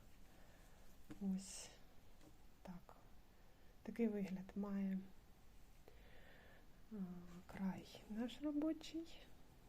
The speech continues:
там, де ми продовжуємо в'язати візерунок. Ось він. І ще трошки нам залишилось до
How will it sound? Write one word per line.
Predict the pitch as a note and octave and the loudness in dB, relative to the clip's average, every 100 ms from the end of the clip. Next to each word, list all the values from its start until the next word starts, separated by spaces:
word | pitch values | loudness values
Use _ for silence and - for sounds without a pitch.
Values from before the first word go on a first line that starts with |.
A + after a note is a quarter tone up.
| - | -8
там, | - G3 | 0 4
де | F#3+ | 6
ми | F#3 F#3 F#3+ F#3+ - - - - - - - | 8 8 6 4 -6 -8 -8 -12 -12 -10 4
продовжуємо | G#3+ F#3 F3 G3+ A3+ G#3 G#3 - - - - - - - - - - - - | 8 10 8 8 4 4 4 0 -6 -8 -4 -6 -6 -12 -12 -12 -12 -6 -2
в'язати | G3+ G3 F#3+ - G3 F#3+ G#3 G3 - - - | 0 2 2 2 0 2 0 -2 -4 -10 -2
візерунок. | G3 F#3+ - F#3+ F3+ F3 F#3 E4 - G#3 | 0 2 4 4 4 4 4 2 0 -2
Ось | F3+ - - | -2 -2 2
він. | C#4 F#4+ - - - - - - - - - - - - - - - - - - - - - - - - - - - - - - - - - - - - - | 2 2 -2 -10 -12 -12 -10 -12 -12 -12 -12 -12 -12 -12 -12 -12 -10 -10 -12 -14 -14 -12 -12 -12 -12 -12 -12 -12 -10 -10 -10 -10 -10 -10 -10 -10 -10 -6 4
І | C4 C#4+ | 6 6
ще | - - A3+ A3 | 2 -2 0 4
трошки | F#3 F3+ - - | 6 6 4 4
нам | G3 F#3+ F#3 | 8 8 6
залишилось | F#3 F#3 C4+ - C4 B3 A3+ - - - - - - - - - - - - | 4 2 2 2 0 2 0 -4 -8 -4 -2 -2 -6 -8 -10 -10 -12 -12 -8
до | G#3+ G3 F#3+ G3+ A3 | -2 0 4 4 4